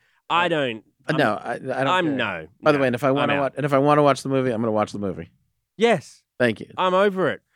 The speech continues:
Speaker 1: I'm going as, uh, Coach Prime.
Speaker 2: Nice.
Speaker 1: You know, Colorado Buffs?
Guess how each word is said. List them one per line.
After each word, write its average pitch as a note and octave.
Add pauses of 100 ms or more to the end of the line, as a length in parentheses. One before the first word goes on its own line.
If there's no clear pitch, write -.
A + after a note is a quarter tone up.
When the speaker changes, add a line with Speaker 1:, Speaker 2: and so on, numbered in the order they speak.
(140)
Speaker 1:
I'm E3
going F#3+
as, D3+
uh, C#3 (560)
Coach D#3
Prime. D3 (1000)
Speaker 2:
Nice. G3
Speaker 1:
You C3+
know, C#3+
Colorado D#3+
Buffs? D#3